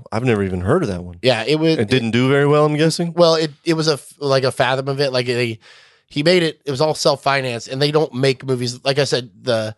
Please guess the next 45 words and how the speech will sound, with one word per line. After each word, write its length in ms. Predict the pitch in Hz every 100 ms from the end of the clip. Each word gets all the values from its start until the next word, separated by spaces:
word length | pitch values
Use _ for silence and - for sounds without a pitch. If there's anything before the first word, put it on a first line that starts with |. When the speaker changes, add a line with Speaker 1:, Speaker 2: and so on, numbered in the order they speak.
| 113
Speaker 1:
Yeah. 340 | 110 104 95
Speaker 2:
House 180 | 180 175
of 80 | 180
a 40 |
Thousand 300 | 170 151 143
Corpses 480 | 156 147 - 127 113
made 540 | 113 127 139 143 151
money, 440 | 165 117 131 180 - _ _ _
so 200 | - 127
he 100 | 143
got 200 | 135 123
to 60 | 123
make 180 | 117
a 20 | 107
second 360 | - 98 -
one. 240 | - - - _ _ _ -
Speaker 1:
Yeah, 300 | 120 113 95
right, 180 | 95 98
Speaker 2:
Like, 160 | 143
and 80 | -
they 40 | 95 95
Speaker 1:
right, 40 | 151
Speaker 2:
don't 180 | 151
Speaker 1:
right. 100 | 90
Speaker 2:
do 180 | - 151
that 200 | 135 113 110
anymore. 640 | 107 101 101 98 101 101 -
Speaker 1:
Yeah. 280 | 113 104 90
Speaker 2:
Like, 240 | 127 131
movies, 360 | 147 160 160 139
like, 120 | 131
it 140 | 131 131
has 260 | 151 147
to 80 | -
be 120 | 135
something 260 | 123 135 131
that 60 | 120
they're 100 | 123
gonna 100 | 120
make 120 | 117
two 100 | - 156
hundred 120 | 131
million 200 | 131 117
dollars 260 | 131 131 117
on, 240 | 107 107